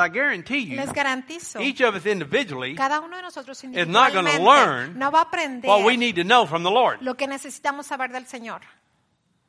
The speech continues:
Speaker 1: It's gonna take the yoke,
Speaker 2: Porque es necesario el yugo
Speaker 1: the apostolic,
Speaker 2: apostólico,
Speaker 1: prophet yoke,
Speaker 2: profético, esa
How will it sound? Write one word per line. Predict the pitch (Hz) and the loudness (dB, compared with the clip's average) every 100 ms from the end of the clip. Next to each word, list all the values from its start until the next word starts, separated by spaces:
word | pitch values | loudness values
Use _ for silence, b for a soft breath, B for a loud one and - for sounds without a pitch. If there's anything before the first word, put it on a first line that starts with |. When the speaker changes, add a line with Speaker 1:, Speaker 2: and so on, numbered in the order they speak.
| _ _ _ | _ _ _
Speaker 1:
It's | 175 208 | -8 -4
gonna | 180 160 | -4 -4
take | 151 151 - | -2 -4 -4
the | 139 | -10
yoke, | 123 233 240 - _ | -2 0 0 -4 _
Speaker 2:
Porque | 277 247 269 | -10 -8 -8
es | 285 | -8
necesario | 285 - 285 269 | -10 -4 -4 -4
el | 247 | -12
yugo | 311 339 208 | -12 -10 -8
Speaker 1:
the | 139 - | -10 -4
apostolic, | 156 180 - - 160 131 139 - - | 0 0 -2 -4 -4 -2 -6 -12 -8
Speaker 2:
apostólico, | 226 233 - 247 254 269 - 370 _ | -8 -8 -14 -12 -12 -12 -14 -14 _
Speaker 1:
prophet | - 208 208 175 | -2 -2 -2 -10
yoke, | 160 202 | -8 -6
Speaker 2:
profético, | 247 - 285 285 247 226 | -6 -4 -6 -6 -10 -10
esa | 220 220 269 | -10 -10 -14